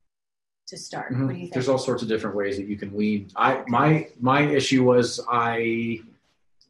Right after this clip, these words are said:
Speaker 2: wanted to drink all the time, and so honestly, what I did, because I had an alcohol dependency, is I started weaning out the crappy stuff. So I used to drink drinks with mixed drinks. Just think cranberry and gin and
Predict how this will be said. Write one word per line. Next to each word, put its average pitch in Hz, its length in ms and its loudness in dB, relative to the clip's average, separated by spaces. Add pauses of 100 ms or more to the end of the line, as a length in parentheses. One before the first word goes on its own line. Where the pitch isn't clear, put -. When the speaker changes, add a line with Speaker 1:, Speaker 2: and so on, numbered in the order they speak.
(180)
Speaker 2:
wanted 123 400 0
to 151 100 0
drink 156 240 4
all 151 160 4
the 151 100 2
time, 151 380 4
and 127 140 -6
so 120 360 2
honestly, 131 420 -2
what 123 120 2
I 131 120 2
did, 139 240 2
because 123 200 -2
I 113 80 -2
had 117 160 -4
an 110 80 -14
alcohol 113 420 -6
dependency, 135 800 -2 (200)
is 123 280 2
I 120 140 -4
started 123 380 0
weaning 131 300 2
out 123 340 -4 (160)
the 120 80 -6
crappy 127 420 -2
stuff. 107 320 -4
So 123 120 -2
I 120 80 2
used 123 180 -2
to 117 80 -8
drink 127 400 -2
drinks 131 340 -4
with 110 100 -6
mixed 131 280 -2
drinks. - 320 -6
Just 123 200 -8
think 135 200 -2 (320)
cranberry 143 640 4
and 110 140 -2
gin 139 240 2
and 123 260 -2